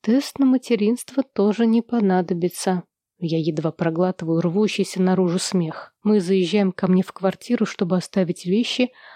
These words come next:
а затем отправляемся в суши-ресторан, где моя трёхлетняя дочь поглощает целый острый ролл с тунцом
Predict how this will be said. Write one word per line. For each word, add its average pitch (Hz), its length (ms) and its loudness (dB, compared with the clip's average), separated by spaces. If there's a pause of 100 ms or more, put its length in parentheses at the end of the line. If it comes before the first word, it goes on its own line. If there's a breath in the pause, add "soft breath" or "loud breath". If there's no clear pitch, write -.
а 208 120 0
затем 247 320 2
отправляемся 202 720 0
в - 40 -14
суши-ресторан, 196 920 0
где 175 160 2
моя 180 240 2
трёхлетняя 180 680 -2
дочь 196 400 -4 (120)
поглощает 196 580 0
целый 254 440 0 (100)
острый 190 460 0
ролл 196 220 2
с - 120 -10
тунцом 208 560 2